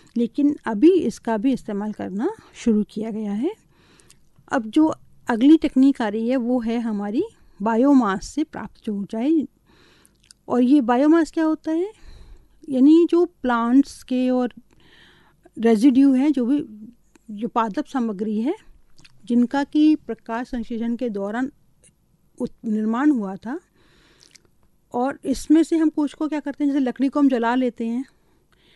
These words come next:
कृषि के अपशिष्ट जो हैं उनको भी जला लेते हैं, उसके कार-, द्वारा हम इसका इस्तेम-, ऊष्मा को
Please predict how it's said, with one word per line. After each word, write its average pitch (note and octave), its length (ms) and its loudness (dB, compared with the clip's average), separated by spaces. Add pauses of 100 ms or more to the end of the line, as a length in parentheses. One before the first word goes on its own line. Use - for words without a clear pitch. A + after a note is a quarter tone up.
(760)
कृषि D4 520 4
के D4+ 100 0
अपशिष्ट C4 520 -6
जो C4 100 0
हैं B3+ 120 -4
उनको A#3+ 300 -2
भी C#4+ 100 2
जला G#3+ 300 -2
लेते G#3+ 340 -8
हैं, F#4 200 -6 (260)
उसके B3 520 -6
कार-, G#3 420 -12
द्वारा G#3 520 -10
हम A#3+ 260 -4
इसका A3 400 -10
इस्तेम-, G3+ 520 -16 (180)
ऊष्मा G#3+ 420 -8
को E4+ 260 -8